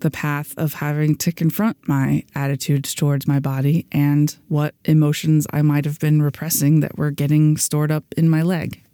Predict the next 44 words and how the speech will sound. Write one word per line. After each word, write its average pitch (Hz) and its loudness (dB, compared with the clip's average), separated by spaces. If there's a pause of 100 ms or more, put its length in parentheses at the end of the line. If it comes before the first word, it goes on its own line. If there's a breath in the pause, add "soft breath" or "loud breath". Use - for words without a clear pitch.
I 143 -4
started 147 -2
paying 151 2
a - -2
whole 147 -2
lot 165 -2
more 175 2
attention 170 2
to 165 -4
the 156 0
somatic 147 0
stuff - -4 (280)
and 147 0
the 147 0
body 139 -2
stuff, 147 -4
and 151 4
then 147 4
it 147 -2
started 147 -2
coming 156 4
up 160 2
in 160 2
my 165 4
dreams. 156 4 (640 loud breath)
And 151 4
then 151 4
I 139 -2
decided 143 -2 (300)
I 147 0
needed 147 2
to 147 -2 (160)
work 156 0
on 156 2
that 147 2
in 147 4
a 143 4
more 147 4
structured 156 -2
way, 143 2
so 143 -2
I 139 -2
actually 143 -4
got, 139 -6